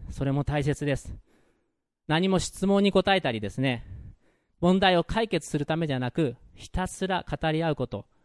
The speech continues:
また聞き合うっていうことを、心と心を通い合わせることで、自分の心を見つめ直し、そして新しいものが見えてきたりします。そしてさらにですね、大事なことは、自分の心とですね、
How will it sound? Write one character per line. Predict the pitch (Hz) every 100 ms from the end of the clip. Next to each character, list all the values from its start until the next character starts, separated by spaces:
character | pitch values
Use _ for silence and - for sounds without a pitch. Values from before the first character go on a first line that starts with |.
| -
ま | 117
た | 120
聞 | - -
き | - 160
合 | 175
う | 156
っ |
て | _ -
い | 120
う |
こ | 113
と | 127 131
を、 | 120 _ _ _ _ -
心 | - 160 170 175
と | 170
心 | 139 175 165
を | 135
通 | 135
い | 147 156
合 | 160
わ | 156
せ | 170
る | 151
こ | 127
と | 113
で、 | 131 131 - _ _
自 | 131 143
分 | 180 185
の | 185
心 | 170 185 196
を | 151
見 | 123
つ | -
め | 139 139
直 | 151 143
し、 | - - - -
そ | -
し | -
て | -
新 | 135 131 170 160
し | -
い | 180
も | 135
の | 117
が | 92
見 | 113 139
え |
て | 127
き | 117
た | -
り | 101
し | -
ま | 127 117
す。 | - _ _ _ _ _ _ _ _ _
そ | 180
し | -
て | 170
さ | - - 262
ら | 247
に | 151
で | 120
す | 135
ね、 | 139 139 139
大 | 127 143
事 | 143 151
な | 147
こ | 165
と | -
は、 | 131 143 120 - - -
自 | 117
分 | 143 175 175
の | 165
心 | - 135 190 214
と | 208 127
で |
す | -
ね、 | 107